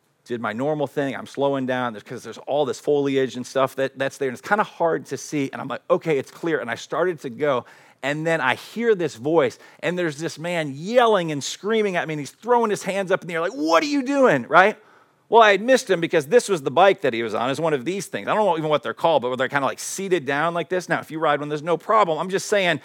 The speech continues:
with the tree cover and everything, like, I just didn't see it. Like, I wasn't looking that low to the ground. And here's what was going on. The reason I tell you this, he wasn't at fault there. I felt this need. I literally wanted to stop my car,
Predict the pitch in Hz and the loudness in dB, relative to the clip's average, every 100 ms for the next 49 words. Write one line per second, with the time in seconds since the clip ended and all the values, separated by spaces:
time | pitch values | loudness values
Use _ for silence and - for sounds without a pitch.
0 | - - - _ 170 240 220 214 - 220 | -12 -20 -20 _ -4 -2 -2 -4 -4 -4
1 | 185 208 190 190 160 165 160 165 185 180 | 2 4 6 4 0 0 -2 -2 0 2
2 | 156 - _ _ _ - 226 233 196 156 | 0 0 _ _ _ -4 -4 -4 -6 -6
3 | - 233 135 135 160 190 170 151 143 196 | -4 0 2 2 2 2 0 -4 2 4
4 | 220 208 165 143 156 - 131 151 165 175 | 4 2 -2 -2 -2 -2 0 4 6 6
5 | 156 - _ - 151 143 151 147 95 95 | 2 -4 _ -14 -6 -4 -2 -4 -6 -12
6 | _ _ _ _ _ 170 208 262 185 190 | _ _ _ _ _ -2 0 0 0 0
7 | 165 175 175 165 151 107 98 139 135 127 | 0 2 2 4 2 2 -4 -6 -6 -4
8 | 156 117 - 185 214 123 117 - - 196 | -2 -2 -4 2 2 2 -4 -8 0 0
9 | 175 73 87 90 135 _ _ _ _ _ | 0 -4 -10 -10 -12 _ _ _ _ _
10 | _ _ _ _ _ _ 117 170 208 - | _ _ _ _ _ _ -2 -2 -2 -4
11 | 175 - 160 147 135 131 135 139 143 185 | -4 -2 -4 -4 -4 -2 0 0 2 2
12 | 208 180 160 147 - 139 - 135 120 - | 2 0 -2 -4 -2 -2 -2 -4 -4 0
13 | 117 110 | 2 2